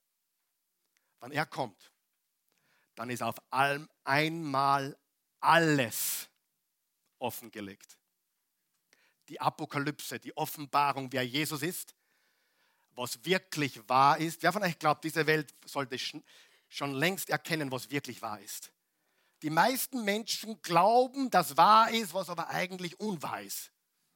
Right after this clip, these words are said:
Die meisten Menschen glauben Lügen. Wenn Jesus kommt, wird jede Lüge ein Ende haben.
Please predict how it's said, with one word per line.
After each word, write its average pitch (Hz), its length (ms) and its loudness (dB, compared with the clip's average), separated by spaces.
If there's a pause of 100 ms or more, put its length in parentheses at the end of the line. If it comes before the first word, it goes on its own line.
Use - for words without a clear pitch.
(800)
Die - 60 -16
meisten 247 320 -2
Menschen 240 360 -4
glauben 233 360 2
Lügen. 226 280 -8 (1000)
Wenn 139 100 -2
Jesus 233 380 0
kommt, 302 400 4 (640)
wird 127 260 -8
jede 151 300 -2
Lüge 151 340 -4
ein 143 120 -4
Ende 104 260 -14
haben. 95 260 -20